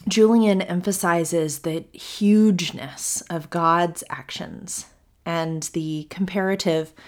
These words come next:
smallness of our own actions. As she looks over her life and that of all the world from the vantage point of her expected imminent demise,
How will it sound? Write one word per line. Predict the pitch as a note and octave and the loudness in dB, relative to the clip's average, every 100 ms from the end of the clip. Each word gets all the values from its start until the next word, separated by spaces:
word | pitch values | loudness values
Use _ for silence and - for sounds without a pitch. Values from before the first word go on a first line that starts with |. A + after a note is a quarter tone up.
| - - | -18 -2
smallness | - G#3+ G#3 G#3 G#3 D#3+ C3+ - - - - | 2 8 8 8 6 4 -2 -6 -4 -4 -4
of | E3+ D#3+ D3+ | 0 0 0
our | - D#3+ | 0 0
own | F3+ E3+ E3 D3+ | 0 0 0 -4
actions. | - C#3 - - - - - - _ _ _ _ _ _ _ _ _ _ - | -8 -12 -10 -12 -12 -10 -10 -10 _ _ _ _ _ _ _ _ _ _ -4
As | F3 | -2
she | - F3+ | 0 0
looks | F3 F#3+ - - | 0 -2 -4 -4
over | F#3 E3+ E3+ E3 E3 - - | -2 0 0 2 0 -2 -4
her | F#3 | -2
life | F3 D3+ E3 G#3+ - - F3 | 0 0 0 -2 -6 -12 -8
and | D#3 D#3 D#3 - _ _ _ _ _ _ _ _ | -8 -6 -10 -14 _ _ _ _ _ _ _ _
that | F#3+ E3 E3 - | -2 2 2 -2
of | D#3+ | -8
all | - E3 E3 D#3+ | 0 4 6 6
the | D#3+ | 2
world | C#3 D#3+ F3 D3+ D3 F#3 G3 - _ _ _ _ | 0 2 2 2 -2 -8 -12 -20 _ _ _ _
from | - F#3+ E3+ E3+ F3 - | -4 0 0 0 -4 -6
the | F#3+ F3 D#3+ | -4 0 2
vantage | F#3 G3+ G3+ F3 - | 2 2 2 0 -2
point | D#3 D3+ D3+ | -6 -6 -8
of | D#3+ - | -12 -12
her | - D3+ C#3+ D3+ - _ _ _ _ _ | -8 -6 -4 -8 -14 _ _ _ _ _
expected | - - - F3 - E3 - | -14 -10 0 0 2 -2 0
imminent | G3 G3 F#3+ F3 D#3+ - | 4 6 8 6 4 0
demise, | E3+ D#3+ F3 E3+ C#3 D#3+ G3 | 2 4 2 2 0 -4 -6